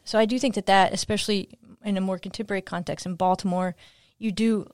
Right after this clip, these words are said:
like, they, the Arabbers still exist because there's still a need and there's still, you know, this demand, um, to get foods in these neighborhoods where there aren't grocery stores, where there aren't,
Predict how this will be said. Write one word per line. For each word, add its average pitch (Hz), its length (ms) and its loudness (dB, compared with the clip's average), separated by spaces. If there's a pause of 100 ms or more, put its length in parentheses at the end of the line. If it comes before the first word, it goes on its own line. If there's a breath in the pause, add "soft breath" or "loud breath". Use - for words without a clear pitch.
like, 202 200 -4
they, 220 140 4
the - 280 0
Arabbers 220 360 8
still 202 180 0
exist 202 320 0
because 190 240 -4
there's 190 200 -2
still 190 480 0
a 190 60 -2
need 185 340 -2
and 180 120 -6
there's 180 120 -4
still, 202 360 -2 (180 soft breath)
you 202 120 -10
know, 190 100 -4
this - 140 -4
demand, 185 600 -2 (300 soft breath)
um, 185 240 -2
to - 140 -4
get 196 300 -2
foods 190 300 -4
in 180 80 -2
these 180 340 -4
neighborhoods 190 480 -6
where 185 120 0
there 170 100 -2
aren't 180 220 -2
grocery 180 300 -2
stores, - 380 -6
where 185 120 -6
there 175 120 -4
aren't, 185 240 -4